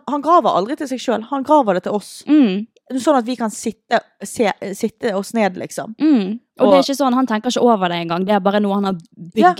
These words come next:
Speaker 2: han er
Speaker 1: bare
Speaker 2: bygd
Speaker 1: gjør.
Speaker 2: opp, han har
Speaker 1: Han
Speaker 2: bare
Speaker 1: bare gjør
Speaker 2: gjort
Speaker 1: det.
Speaker 2: det. I hvert fall damene i hans liv
Speaker 1: Ja.
Speaker 2: skal ha det
Speaker 1: Ja.
Speaker 2: best, og han sitter seg nederst,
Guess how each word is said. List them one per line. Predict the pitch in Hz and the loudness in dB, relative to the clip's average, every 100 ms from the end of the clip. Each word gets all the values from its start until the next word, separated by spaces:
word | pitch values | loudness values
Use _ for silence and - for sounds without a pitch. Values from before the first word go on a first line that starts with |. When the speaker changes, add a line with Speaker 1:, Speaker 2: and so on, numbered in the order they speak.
| 202 | 2
Speaker 2:
han | 233 | 6
er | |
Speaker 1:
bare | 349 | 8
Speaker 2:
bygd | 269 208 | 6 4
Speaker 1:
gjør. | 277 | 2
Speaker 2:
opp, | - - | -4 -4
han | |
har | 233 | -2
Speaker 1:
Han | 254 | 2
Speaker 2:
bare | 240 | 2
Speaker 1:
bare | 254 | 2
gjør | 247 | 2
Speaker 2:
gjort | - 170 | 0 -2
Speaker 1:
det. | - | -4
Speaker 2:
det. | - - 226 214 | -12 -8 -8 -4
I | |
hvert | 254 | -2
fall | 262 | -2
damene | 240 233 233 262 | 0 2 2 -2
i | 220 | -4
hans | 202 - | -8 -8
liv | 269 294 277 185 _ _ | -6 -4 -4 -8 _ _
Speaker 1:
Ja. | - 170 - | -8 -8 -8
Speaker 2:
skal | - 220 | -4 -2
ha | 202 202 | 0 0
det | 180 175 170 170 | -2 -4 -4 -2
Speaker 1:
Ja. | 180 - - 196 | -4 -6 -16 -6
Speaker 2:
best, | 233 311 - | -6 -6 -4
og | 208 | -4
han | 208 | -4
sitter | - - - 170 | -6 -10 -10 -10
seg | - 180 170 - | -4 -4 -4 -8
nederst, | 185 185 175 160 - - - | -6 -4 -4 -6 -10 -10 -12